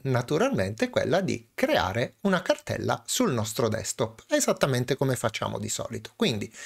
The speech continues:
pulsante destro del mouse, andiamo su Nuovo e creiamo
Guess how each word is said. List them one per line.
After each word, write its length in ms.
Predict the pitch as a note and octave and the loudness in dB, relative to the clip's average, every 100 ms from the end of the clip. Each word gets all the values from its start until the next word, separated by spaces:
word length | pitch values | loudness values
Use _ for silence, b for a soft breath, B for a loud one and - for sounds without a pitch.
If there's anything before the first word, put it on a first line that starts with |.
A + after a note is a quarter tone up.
| B B - | B B -2
pulsante 680 | B3+ A3+ - D3 C3 B2 | 0 2 4 4 4 2
destro 400 | A#2+ C3+ - G#2+ | 2 2 0 0
del 160 | G#2+ A2 | 0 2
mouse, 560 | G#2 F#2 B2+ F3+ D4 D4+ B B B B | 0 0 -2 -2 -2 -6 B B B B
andiamo 440 | G3 F3 B2 A#2 A2 | 2 4 2 2 -2
su 320 | - A2+ A2 | 2 0 2
Nuovo 640 | F3 E3 F#2+ A2+ G3+ - - | 0 2 2 2 0 0 -2
e 140 | G#3 | -2
creiamo 640 | G#3+ E4+ G3+ F2 A#2+ E3+ | 2 2 4 2 -2 -6